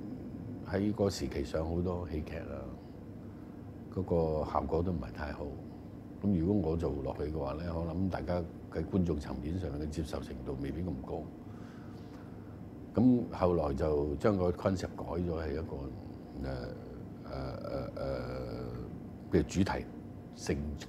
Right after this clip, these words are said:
強啲嘅一個電影。噉諗呢個柔道龍虎榜，我當時唔講個第一個 version，講而家呢個 version 呢，就係我諗嘅時候係我哋點樣睇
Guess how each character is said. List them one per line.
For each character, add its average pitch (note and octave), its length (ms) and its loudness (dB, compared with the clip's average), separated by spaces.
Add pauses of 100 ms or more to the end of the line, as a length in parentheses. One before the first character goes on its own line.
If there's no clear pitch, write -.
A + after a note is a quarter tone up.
強 - 220 -2 (100)
啲 C#2+ 140 -2
嘅 D#2 140 0
一 D#2 40 -2
個 D2+ 80 -4
電 C2 120 -6
影。 C2+ 240 -4 (1500)
噉 D3+ 120 10
諗 F3 180 12
呢 F#3+ 100 10
個 B2 320 10 (160)
柔 E2+ 160 6
道 G2+ 120 8
龍 E2+ 120 6
虎 G2+ 140 6
榜， A2 260 4
我 F#2+ 140 4
當 A#2+ 240 6
時 D#2 240 2
唔 D#2 460 -2
講 F2 240 8
個 G#2+ 80 8
第 E2+ 80 4
一 F2 40 8
個 G2+ 140 6
version， F#2 360 4
講 D#2 220 4
而 C#2+ 200 2
家 F#2+ 120 4
呢 G2 100 4
個 F2+ 200 4
version - 300 -2
呢， D#2+ 180 -4
就 D2+ 60 -2
係 C2+ 40 -4 (140)
我 E2 80 0
諗 F2+ 220 2
嘅 G2+ 120 4
時 D2+ 180 -2
候 C#2 100 -4
係 C2+ 280 -6 (1500)
我 F#2+ 160 6
哋 D2+ 360 4 (920)
點 F#2 120 6
樣 G2+ 120 6
睇 F2 320 2